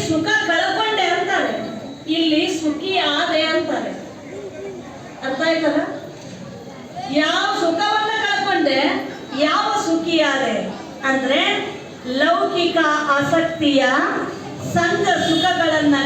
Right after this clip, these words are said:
ಕಳೆದುಕೊಂಡೆ, ಪರಮ ಸುಖದಲ್ಲಿ ನಾನು ಲೀನವಾದೆ, ಪರಮ ಸುಖದೊಳಗಡೆ ನಾನು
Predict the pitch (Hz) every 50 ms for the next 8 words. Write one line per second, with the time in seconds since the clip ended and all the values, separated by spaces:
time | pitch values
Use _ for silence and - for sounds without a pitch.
0 | 269 247 247 254 302 - 330 320 - 285 285 277 269 262 262 254 269 311 381 403
1 | 403 403 - - - - - - - - - - - - 302 302 339 392 403 370
2 | 349 320 294 - 320 285 294 330 320 294 285 269 262 254 247 247 285 320 392 440
3 | - - - - - - - - 254 262 269 277 269 262 262 247 247 220 226 247
4 | 311 349 - - - - 247 226 226 220 214 214 214 226 226 220 208 196 180 180
5 | 180 - - - - - - - 277 285 311 349 370 381 349 - - 294 285 285
6 | 277 277 269 254 247 247 247 240 233 240 269 339 381 392 - - - - - 320
7 | 320 - - 302 320 339 349